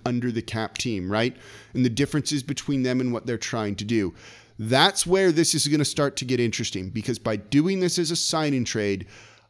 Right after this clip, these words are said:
I think the Pelicans, it is very clear, the Pelicans are trying to operate as an over-the-cap team. What this means is that this sign and trade for Devontae Graham has a very good chance of being rolled into,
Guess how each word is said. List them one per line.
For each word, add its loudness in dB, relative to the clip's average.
I 4
think 2
the 0
Pelicans, 2
it 0
is -6
very -2
clear, 0
the -2
Pelicans 0
are -4
trying -4
to -2
operate -2
as -4
an -2
over-the-cap 2
team. -8
What 2
this 6
means 0
is 2
that 0
this 0
sign 0
and 0
trade 0
for -4
Devontae -2
Graham -2
has -4
a -10
very -2
good -2
chance -2
of -6
being -2
rolled 2
into, 0